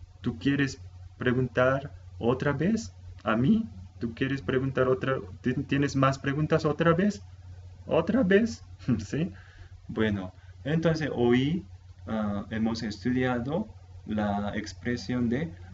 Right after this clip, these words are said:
"qué buen tiempo", ¿sí? O "qué casualidad que te veo", o "qué bueno que te veo", ¿sí? "Chodo yokatta".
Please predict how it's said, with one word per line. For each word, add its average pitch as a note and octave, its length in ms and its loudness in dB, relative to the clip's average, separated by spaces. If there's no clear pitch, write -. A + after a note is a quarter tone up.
"qué C3 140 0
buen A#2+ 380 0
tiempo", D3 560 0
¿sí? D#3 300 -4
O G#2+ 200 2
"qué C3+ 140 -2
casualidad D#3 840 2
que B2+ 120 0
te A2+ 160 2
veo", A#2 440 2
o G#2 340 4
"qué B2 140 4
bueno C3+ 480 6
que A#2+ 100 2
te A2+ 160 -2
veo", G2 400 2
¿sí? B2+ 300 -8
"Chodo D#3 500 0
yokatta". B2+ 760 -2